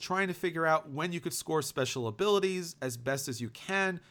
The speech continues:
It's fun, it's simple, it plays with everyone, and it's an outstanding addition. That's our number twenty-six,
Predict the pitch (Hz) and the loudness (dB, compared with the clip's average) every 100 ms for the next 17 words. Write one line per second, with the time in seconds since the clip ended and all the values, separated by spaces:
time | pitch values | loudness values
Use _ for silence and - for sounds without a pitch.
0 | - _ _ 165 170 - 190 190 175 - | -20 _ _ -6 -6 -2 2 2 2 -2
1 | - 170 156 156 127 - - 165 202 190 | -2 -2 -4 -4 -4 -6 -8 0 2 2
2 | 165 151 147 147 147 147 147 139 - 131 | 0 2 2 0 0 -2 -4 -6 -4 -2
3 | 127 117 - 160 160 165 147 143 135 143 | -2 -2 -4 -2 -2 -2 -2 -4 -4 -6
4 | 123 123 - 113 110 117 170 - 190 196 | -4 -6 -4 -4 -2 0 0 0 -2 0
5 | 233 233 | -2 -4